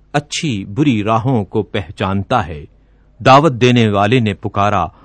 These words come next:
اور نگہداشت کرنے والے نے نگہداشت کی۔ بلانے والے کی آواز پر لبیک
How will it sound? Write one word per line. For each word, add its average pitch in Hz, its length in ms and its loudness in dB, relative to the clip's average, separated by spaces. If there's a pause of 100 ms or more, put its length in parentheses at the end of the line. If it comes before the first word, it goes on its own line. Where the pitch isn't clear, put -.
اور 127 120 2
نگہداشت 117 720 0
کرنے 98 300 -4
والے 98 340 0
نے 95 100 -6
نگہداشت 92 680 -6
کی۔ 87 180 -8 (320)
بلانے 151 440 4
والے 113 320 2
کی 107 220 -4
آواز 98 500 0
پر 90 180 -6 (420)
لبیک 98 600 -6